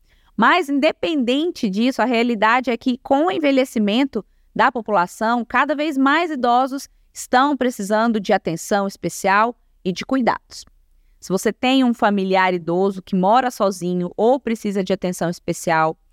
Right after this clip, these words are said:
ou se você é uma pessoa que deseja trabalhar nessa área como cuidador, você precisa ouvir o episódio de hoje porque a nossa convidada vai trazer informações sobre o envelhecimento e já te orientar sobre essa função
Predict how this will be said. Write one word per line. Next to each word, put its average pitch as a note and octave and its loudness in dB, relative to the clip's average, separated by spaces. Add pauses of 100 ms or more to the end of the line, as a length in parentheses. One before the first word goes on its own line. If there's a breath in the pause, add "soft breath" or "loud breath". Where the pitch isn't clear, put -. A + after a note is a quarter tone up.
(200 loud breath)
ou - 2
se - -6
você C#4+ 0
é C4 4
uma D#4 2
pessoa A#3 -2
que B3 -6
deseja A#3+ 0
trabalhar F#3 0
nessa F#3+ -2
área E3+ 2
como C#4 2
cuidador, F3 -2 (440)
você F3+ -2
precisa A#3+ 0
ouvir A3+ 2
o A3 2
episódio G#3 0
de G3+ 0
hoje G#3 2
porque G#3+ -4
a F#3+ 2
nossa G#3+ -2
convidada G3 0 (480)
vai G#3+ 2
trazer G#3+ 0
informações G#3+ -2
sobre A#3 0
o A#3 4
envelhecimento D4+ 0 (320)
e F#3 -2
já G3 2
te - -2
orientar A#3+ 2
sobre G#3+ -2
essa G#3+ -2
função G#3 -2